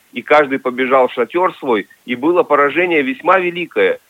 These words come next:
и пало из израильтян тридцать тысяч человек. И ковчег Божий был взят, и два сына Иливы, Офни и Финес,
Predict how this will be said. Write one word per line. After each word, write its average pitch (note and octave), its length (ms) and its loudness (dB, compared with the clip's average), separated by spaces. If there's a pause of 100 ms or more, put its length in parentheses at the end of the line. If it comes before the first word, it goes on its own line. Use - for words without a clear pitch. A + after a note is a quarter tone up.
(200)
и C#3 120 -4
пало F#3 400 2
из D3 280 -4
израильтян C3+ 680 -2 (120)
тридцать D3 680 -4
тысяч E3 600 -8 (880)
человек. B2 560 2 (800)
И B2+ 100 -6
ковчег D#3+ 480 2
Божий D3+ 360 2
был C3 200 2
взят, C3 340 2 (600)
и A#2 100 -6
два A#2+ 320 4
сына E3+ 220 0
Иливы, D3 580 0
Офни C#3 300 -2
и - 20 -6
Финес, B2 360 -4